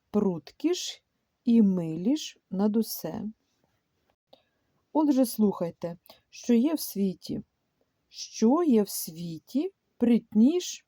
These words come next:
пруткіш і миліш над усе? Завтра прийдете та скажете. Пішли брати. Бач, іде додому. Багач іде додому і с-,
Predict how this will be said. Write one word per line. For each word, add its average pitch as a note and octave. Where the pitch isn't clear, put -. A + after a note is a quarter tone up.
пруткіш C4+
і B3
миліш A3
над A3
усе? -
Завтра G#3
прийдете F3
та F4
скажете. D#3
Пішли G#3+
брати. G3
Бач, A#3
іде F#3+
додому. C4+
Багач F#3+
іде F3+
додому C#4
і A3+
с-, -